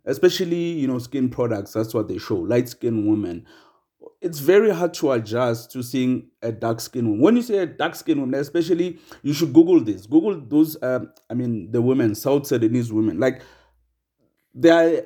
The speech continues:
they have this kind of beauty that most people are not used to. They are very dark. Their darkness is so pure that, like, they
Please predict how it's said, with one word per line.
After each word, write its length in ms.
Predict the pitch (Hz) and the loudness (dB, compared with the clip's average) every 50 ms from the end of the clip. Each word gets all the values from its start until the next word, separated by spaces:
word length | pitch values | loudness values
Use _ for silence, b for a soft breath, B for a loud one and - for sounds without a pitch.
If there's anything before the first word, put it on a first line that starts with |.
| - - | -10 -6
they 140 | 147 156 139 | -4 -4 -2
have 180 | 147 156 139 | -2 -2 0
this 160 | 160 180 - | 0 -2 -2
kind 160 | - 180 170 170 | -2 -2 0 0
of 160 | 160 131 110 | 0 0 -2
beauty 260 | 120 139 151 151 160 | 0 2 4 4 4
that 320 | - 135 135 135 135 _ _ _ | 4 4 -4 -4 -8 _ _ _
most 300 | _ 120 120 131 139 127 | _ -6 -4 -4 -4 -2
people 240 | - 156 151 151 131 | -2 -2 0 0 -2
are 60 | 113 | -2
not 240 | 113 123 123 120 120 | -2 -4 -8 -8 -6
used 340 | 117 117 113 107 - _ - | -4 -4 -4 -4 -8 _ -18
to. 140 | - - - - | -20 -18 -14 -10
They 100 | - 110 | -6 -6
are 80 | 113 | -6
very 240 | 107 113 127 139 143 | -2 0 0 0 0
dark. 260 | 117 120 110 101 - | 0 -2 -4 -4 -2
Their 300 | 123 131 131 127 123 117 | 0 2 2 2 0 -2
darkness 500 | 123 - - 127 131 - 160 156 151 151 | -4 -2 -4 -4 0 4 4 4 4 2
is 200 | 170 135 120 - | -4 -8 -8 -2
so 140 | - 156 151 | 0 0 0
pure 320 | 123 120 - 147 135 123 | 0 -2 -2 -2 -2 0
that, 160 | 117 117 110 113 | 0 -2 -4 -2
like, 220 | 117 110 107 107 | -2 -4 -2 -2
they 260 | 123 120 117 117 110 | -4 -2 -2 -2 -4